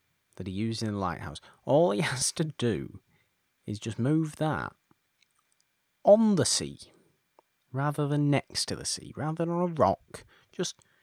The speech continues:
I mean, would he use the same accents? Because I suppose you wouldn't, because that's New England, and you'd have to go from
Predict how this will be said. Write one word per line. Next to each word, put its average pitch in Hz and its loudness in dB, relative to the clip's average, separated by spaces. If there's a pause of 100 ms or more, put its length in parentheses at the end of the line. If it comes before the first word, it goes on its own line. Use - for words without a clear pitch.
(340)
I 147 -4
mean, 131 -2
would 113 -4
he 110 -2
use 107 -2
the - -12
same 113 -2
accents? - -4
Because - -6
I - -8
suppose 76 -6
you - -10
wouldn't, 95 -2
because - -10
that's - -10
New 76 -10
England, 92 -2
and 65 -10
you'd 53 -14
have - -10
to - -12
go 65 -8
from 65 -16